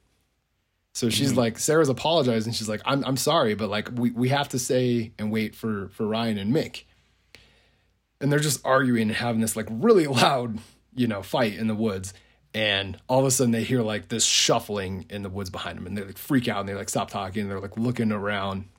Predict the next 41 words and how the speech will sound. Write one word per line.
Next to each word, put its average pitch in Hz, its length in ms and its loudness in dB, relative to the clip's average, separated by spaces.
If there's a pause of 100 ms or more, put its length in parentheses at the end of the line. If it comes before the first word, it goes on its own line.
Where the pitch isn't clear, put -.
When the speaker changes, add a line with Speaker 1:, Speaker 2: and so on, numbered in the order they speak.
(320)
Speaker 1:
It's 131 160 0
just, 113 160 0
like, 107 240 -6
dead 104 220 0
quiet. 92 380 -8
And 104 160 -4
I 120 140 2
imagine 123 360 2
it, 110 140 -2
the 110 80 -2
super, 151 460 4 (380)
like, 110 220 -4
cool 123 280 0
cinematic 101 580 -2
shot 98 260 -8
where 101 120 -6
they're 101 140 -6
just, 95 240 -8
like, 95 180 -8 (140)
standing 107 440 -4
really 104 200 -4
far 101 220 -6
apart 113 360 -2
because 98 220 -8
they 98 80 -8
were 95 100 -8
just 92 140 -8
yelling 113 220 -4
at 90 120 -8
each 90 140 -8
other. 95 140 -6
And 92 100 -8
it's 92 100 -10
just 95 180 -10
this 92 180 -14
wide 98 320 -4
shot 98 260 -6
of 90 140 -14
these 90 180 -14
woods. 98 460 -8 (880)
And 92 500 0